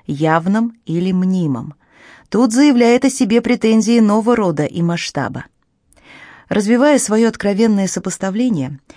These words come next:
Гончаров хочет убедить Тургенева в том, что тому вообще противопоказано писать крупные вещи. Это вовсе не его жанр. «Скажу очень смелую вещь.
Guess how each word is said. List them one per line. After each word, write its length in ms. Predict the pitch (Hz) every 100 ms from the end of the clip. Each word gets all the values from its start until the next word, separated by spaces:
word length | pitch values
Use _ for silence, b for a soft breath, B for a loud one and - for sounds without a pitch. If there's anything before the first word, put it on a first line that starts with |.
| B B -
Гончаров 520 | 175 240 240 277 277
хочет 400 | - 262 247 233
убедить 600 | 214 262 220 240 226 -
Тургенева 540 | - 190 180 208 190 180
в 100 | 170
том, 300 | 269 285 262
что 240 | - 202
тому 340 | - 202 220
вообще 640 | 214 185 208 190 - - 269
противопоказано 960 | 269 180 180 190 196 190 233 214 202
писать 460 | 185 185 - 220 226
крупные 460 | - 226 233 208 208
вещи. 560 | 214 196 147 - 131 B B -
Это 260 | 208 214
вовсе 600 | 180 185 302 330 - 180
не 200 | 165 202
его 380 | 190 196 180 233
жанр. 520 | 208 233 160 135 135 - _ _ _ _ -
«Скажу 500 | - 254 247 247 311
очень 380 | 302 302 277
смелую 480 | 262 262 269 226 233
вещь. 400 | 220 220 - -